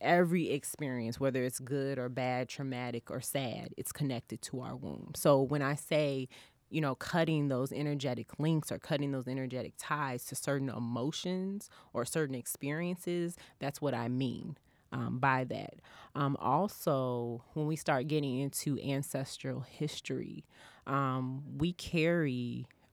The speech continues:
our grand-, our mothers, our grandmothers, their mothers, their grandmothers inside of our wombs.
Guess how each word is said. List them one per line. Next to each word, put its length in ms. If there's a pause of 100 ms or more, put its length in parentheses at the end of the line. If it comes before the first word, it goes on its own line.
our 300
grand-, 400
our 120
mothers, 600
our 160
grandmothers, 840
their 260
mothers, 480
their 160
grandmothers 640
inside 460
of 120
our 160
wombs. 520